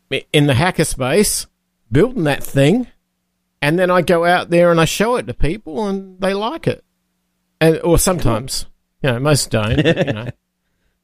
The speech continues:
Speaker 1: But that's, that's how I, it works for me. So I work in a very alternative world. Uh, world. Um, I don't follow the mass, you know, migration.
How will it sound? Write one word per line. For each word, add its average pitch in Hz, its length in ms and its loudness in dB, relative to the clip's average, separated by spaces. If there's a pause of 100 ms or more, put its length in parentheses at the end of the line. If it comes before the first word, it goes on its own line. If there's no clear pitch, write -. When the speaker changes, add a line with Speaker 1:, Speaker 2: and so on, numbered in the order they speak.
Speaker 1:
But 202 100 0
that's, 226 380 0
that's 185 240 0
how 196 240 0
I, 190 80 2 (240)
it 185 120 -2
works 214 280 0
for 226 120 4
me. 240 320 -2 (640)
So 180 160 0
I 208 120 0
work 196 320 0
in 170 80 2
a 160 60 2
very 156 580 4 (280)
alternative 151 760 2
world. 139 600 0 (540)
Uh, 135 240 -2
world. 151 360 2
Um, 135 400 2 (260)
I 160 140 4
don't 165 400 2 (260)
follow 139 840 2 (720)
the 120 320 0
mass, - 840 -2 (640)
you 123 160 -2
know, 107 380 -6
migration. 110 880 -2